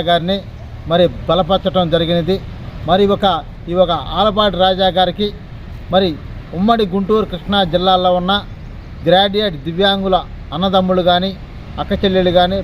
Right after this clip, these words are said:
పెద్దవారందరూ కూడా మనం ఒక అమూల్యమైన ఓటు, ఒకటి అనే బ్యాలెట్ పేపర్ మీద,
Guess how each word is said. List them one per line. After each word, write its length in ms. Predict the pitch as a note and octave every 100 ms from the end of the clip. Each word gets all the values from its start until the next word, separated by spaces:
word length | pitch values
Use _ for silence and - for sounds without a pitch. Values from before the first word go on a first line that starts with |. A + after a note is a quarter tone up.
| -
పెద్దవారందరూ 680 | D#3 F3 F#3+ F3 F3 F#3+ F3
కూడా 180 | F#3 G3+ F#3 - - - - - - F3
మనం 140 | G#3 G3+
ఒక 100 | G#3+ F#3 C#3+ - D#3
అమూల్యమైన 560 | F#3 A#3 A3+ G#3+ G#3 G3+ F3 F#3+
ఓటు, 200 | G3+ G3 D3 - - - D#3+
ఒకటి 240 | G3 A3+ A3
అనే 180 | G#3 G#3+ F3 - - D#3
బ్యాలెట్ 340 | F#3 A3 E3+ - - - - - - - -
పేపర్ 300 | E3 F#3+ G3+ G3+
మీద, 100 | G3